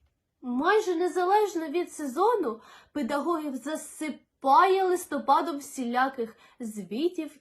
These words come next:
і планів. В результаті чого на столах вчителів і вихователів з'являється аномальний рівень паперових опадів,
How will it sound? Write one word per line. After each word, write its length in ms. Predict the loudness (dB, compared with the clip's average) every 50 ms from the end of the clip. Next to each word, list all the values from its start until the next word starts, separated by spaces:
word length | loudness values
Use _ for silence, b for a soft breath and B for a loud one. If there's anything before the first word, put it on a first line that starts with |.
| _ -8
і 140 | -8 -8
планів. 680 | -8 -8 _ -12 -8 -8 -6 -6 -8 -10 -12 -14 -16 -20 _ _ _ _ _ _ b b b b b b b b b b b _
В 40 | -6
результаті 640 | -6 -4 -4 -4 -4 -2 -2 -4 -4 -4 -6 -10 -14
чого 580 | -14 -10 -6 -4 0 0 0 -2 -2 -6 -10 -10
на 220 | -10 -8 -6 -6 -8
столах 460 | -8 -6 -4 0 2 4 4 2 0
вчителів 600 | -8 -12 -12 -12 -10 -6 -6 -4 -4 -4 -4 -6
і 40 | -6
вихователів 960 | -6 -6 -6 -6 -6 -8 0 4 6 6 6 4 0 -2 0 0 0 -2 -4 -6 _ B B B B B B B B B B -14
з'являється 1200 | -14 -12 -10 -8 -6 -4 -4 -2 0 2 2 2 2 0 -2 -4 -8 -14 -10 -8 -6 -6 -6 -10 _ _ _ _ _ _
аномальний 1500 | 8 10 10 10 10 8 4 2 2 2 2 0 0 0 2 4 8 10 10 10 10 8 6 6 4 4 4 2 2 0 0
рівень 540 | -2 -2 0 0 -2 0 -2 -4 -4 -2
паперових 880 | -4 -4 -4 -2 -2 -2 0 0 0 0 0 0 -2 -4 -6 -8 -12 -12 _
опадів, 720 | -2 -2 -2 -2 -4 -6 -6 -6 -10 -14 -16 -16 -18